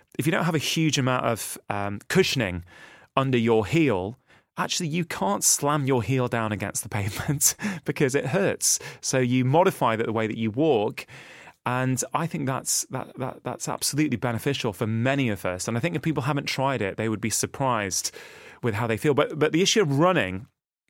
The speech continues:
is, for me, if you've spent your whole life running in cushioned shoes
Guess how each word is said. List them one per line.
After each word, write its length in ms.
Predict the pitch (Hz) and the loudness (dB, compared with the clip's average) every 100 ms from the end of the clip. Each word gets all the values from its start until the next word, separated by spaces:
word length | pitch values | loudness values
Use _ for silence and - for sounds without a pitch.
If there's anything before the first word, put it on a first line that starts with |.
| _ _ - - | _ _ -18 -4
is, 320 | 117 110 - | -2 0 0
for 120 | - | 0
me, 320 | 131 156 170 120 | 2 4 4 2
if 120 | - | 0
you've 140 | 185 | -2
spent 200 | - 170 | 0 0
your 100 | 143 | -2
whole 260 | - 143 123 | 0 2 2
life 540 | 123 113 95 - - - - - - | 2 2 -2 -8 -12 -16 -20 -16 -6
running 520 | 120 139 123 98 101 - | 2 4 4 0 -2 -4
in 160 | 113 104 | -6 -2
cushioned 500 | - 160 - 113 - | 0 2 2 0 0
shoes 680 | - 117 90 85 - - | 2 2 0 -2 0 0